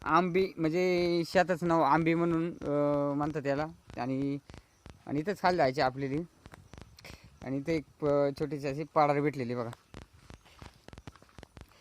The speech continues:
म्हणजे गुरांसाठी केलेली. हे बघा बघू शकतात. आणि आपण आता या यांच्याकडून टिक-, टिकाव मागून बघूया देतात का. आणि त्याला कुलपा लावलेलं आहे बघा.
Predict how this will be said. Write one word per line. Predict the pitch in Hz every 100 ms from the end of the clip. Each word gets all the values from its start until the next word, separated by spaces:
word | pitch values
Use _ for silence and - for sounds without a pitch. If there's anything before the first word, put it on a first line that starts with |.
| - -
म्हणजे | 135 165
गुरांसाठी | 175 160 175 165 180 160
केलेली. | 131 127 127 101 - _ - - _ _ - _ _ - - _ - _ _ - 131
हे |
बघा | 131 104
बघू | 107 135 151
शकतात. | 156 131 147
आणि | 135 143 143 151 _ - _ -
आपण | 117 160
आता | 143 151
या | 151 143
यांच्याकडून | 147 147 143 143 143 151 147 143 143 143 143 143 139
टिक-, | - 139 - - 139 131
टिकाव | 151 156
मागून | 147 139 139 135
बघूया | 147 151 143 180 _ - - - - - _ _ -
देतात | 127 135 143
का. | 127 151 - _ _ _ - - _ - -
आणि | - 139
त्याला | 147 143 139 139
कुलपा | 156 151 151 156 151
लावलेलं | 147 143 143 139
आहे | 147 147
बघा. | 117